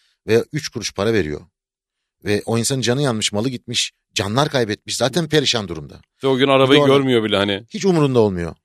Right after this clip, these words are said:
Speaker 1: Haklı olarak da. Sonra o adam o otomobili tamir edecek. Nasıl tamir edeceği de belli değil.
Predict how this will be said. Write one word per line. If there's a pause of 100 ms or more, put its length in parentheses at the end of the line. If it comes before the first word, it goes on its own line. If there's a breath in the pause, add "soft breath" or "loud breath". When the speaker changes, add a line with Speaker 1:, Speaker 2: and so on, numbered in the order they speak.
(120)
Speaker 1:
Haklı
olarak
da. (540)
Sonra
o
adam (400)
o
otomobili
tamir
edecek. (380)
Nasıl
tamir
edeceği
de
belli
değil.